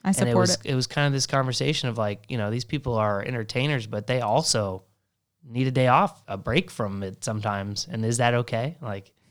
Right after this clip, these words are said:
Speaker 2: is it,
Speaker 1: No,
Speaker 2: isn't he just
Speaker 1: you're
Speaker 2: a person, you
Speaker 1: superhuman.
Speaker 2: know?
Speaker 1: I know, it's kind of crazy. Like, when you work with celebrities and athletes and stuff, and you're really up close with them, you realize that they're just normal people.
Speaker 2: Just a dude.
Speaker 1: And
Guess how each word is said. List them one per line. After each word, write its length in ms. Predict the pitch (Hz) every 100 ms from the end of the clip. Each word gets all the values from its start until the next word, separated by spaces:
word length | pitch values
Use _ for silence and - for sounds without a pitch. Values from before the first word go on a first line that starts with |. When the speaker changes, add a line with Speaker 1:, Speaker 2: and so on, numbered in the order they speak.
| _ _
Speaker 2:
is 160 | 131 127
it, 100 | 131
Speaker 1:
No, 40 | 202 190
Speaker 2:
isn't 80 | 170
he 60 | 170
just 140 | 180
Speaker 1:
you're 20 |
Speaker 2:
a 320 | 196 - 214
person, 280 | 202 190 196
you 80 | 196
Speaker 1:
superhuman. 240 | 175 165 165
Speaker 2:
know? 280 | 196 233 269 -
Speaker 1:
I 100 | 185
know, 160 | 202 202
it's 120 | 190
kind 200 | - 262 349
of 60 |
crazy. 460 | - 190 185 175 170
Like, 240 | 175 170
when 140 | 190 190
you 160 | 214
work 520 | 190 170 185 196 - -
with 380 | 190 180 175 170 _
celebrities 720 | - - 175 170 175 170 165 160
and 100 | 165
athletes 440 | 165 165 170 165
and 100 | 165
stuff, 240 | - 170 165
and 80 | 170
you're 120 | 175
really 260 | 190 240 -
up 160 | - -
close 220 | 151 -
with 100 | -
them, 180 | 165 170
you 100 | 185
realize 440 | 202 208 202 196
that 100 | 196
they're 120 | 202 208
just 200 | 254 214
normal 360 | 185 196 208
people. 340 | 170 98 - 139
Speaker 2:
Just 180 | 113 113
a 40 |
dude. 320 | 117 147 135 - _ _ -
Speaker 1:
And 520 | 165 185 180 180 185